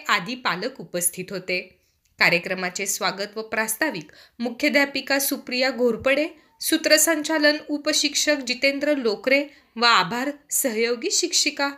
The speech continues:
सविता पाटील यांनी केले. चालू घडामोडींचे अपडेट्स जाणून घेण्यासाठी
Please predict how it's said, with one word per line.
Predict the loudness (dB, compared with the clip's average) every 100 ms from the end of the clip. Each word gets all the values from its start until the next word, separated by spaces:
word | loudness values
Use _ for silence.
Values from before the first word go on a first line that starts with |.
| -12 -8
सविता | 0 0 0 -4 -2
पाटील | 2 0 -2 -4
यांनी | -4 -2 -6
केले. | -4 -2 -2 -4 -10 _ _ _ _ _ -4
चालू | 0 2 0
घडामोडींचे | 0 0 0 -2 -2 -4 2 2
अपडेट्स | 4 2 2 2
जाणून | 4 2 2 -4
घेण्यासाठी | -4 -4 -6 -6 -8 -10 -10